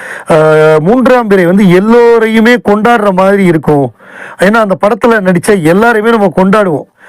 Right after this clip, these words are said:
அந்த படத்துடைய கேமரா மாதிரி நம்ம ஊட்டியை வேற யார் கே-, எல்லா, எவ-, யார், எல்லாரும் எடுத்திருக்காங்க. ஆனா nobody, அஹ், அதை வந்து பாலு மகேந்திரா மாதிரி ஊட்டியை வந்து காமிச்சதே இல்ல. அந்த மாதிரி இருக்கும் அவருடைய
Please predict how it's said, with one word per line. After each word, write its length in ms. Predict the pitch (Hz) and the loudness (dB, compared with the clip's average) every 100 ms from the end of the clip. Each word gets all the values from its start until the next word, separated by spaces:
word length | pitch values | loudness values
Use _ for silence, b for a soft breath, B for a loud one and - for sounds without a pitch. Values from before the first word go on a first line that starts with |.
| B B | B B
அந்த 300 | B 156 185 175 185 | B -2 0 0 -2
படத்துடைய 420 | 226 240 233 214 - | -2 0 0 0 0
கேமரா 420 | 196 220 226 214 | -2 0 2 0
மாதிரி 260 | 190 202 233 | 0 0 0
நம்ம 260 | 226 185 | 0 0
ஊட்டியை 460 | 156 180 277 269 254 | 0 0 2 2 0
வேற 200 | 208 202 | 0 0
யார் 300 | 180 180 226 | 0 0 -2
கே-, 300 | 180 202 180 | 0 0 0
எல்லா, 220 | 170 220 | 0 0
எவ-, 340 | 226 185 202 226 | 0 0 0 0
யார், 280 | 185 208 226 | 0 0 0
எல்லாரும் 480 | 190 208 247 254 | -2 0 0 0
எடுத்திருக்காங்க. 640 | 247 185 202 190 165 147 - _ B B B | 0 0 0 -2 -2 -2 -4 _ B B B
ஆனா 300 | 226 220 170 | -2 0 0
nobody, 600 | 269 294 294 294 269 185 B B B - | 0 2 0 2 0 -2 B B B -2
அஹ், 280 | 170 165 | 0 2
அதை 160 | 160 175 | 2 2
வந்து 520 | 175 196 220 185 151 135 | 2 2 2 2 0 0
பாலு 260 | 196 277 | 0 0
மகேந்திரா 380 | 269 233 214 196 | 0 0 0 -2
மாதிரி 200 | 185 233 | 0 -2
ஊட்டியை 420 | 185 202 226 220 | 0 0 2 2
வந்து 180 | 175 190 185 | 2 -2 0
காமிச்சதே 500 | 208 233 - 220 220 | -2 -2 -2 0 0
இல்ல. 240 | 170 - - b b b b | 0 -4 -8 b b b b
அந்த 460 | 151 208 254 247 | -4 0 2 0
மாதிரி 240 | 196 247 285 | 0 0 0
இருக்கும் 260 | 208 180 | 0 0
அவருடைய 320 | 165 156 143 | 2 2 0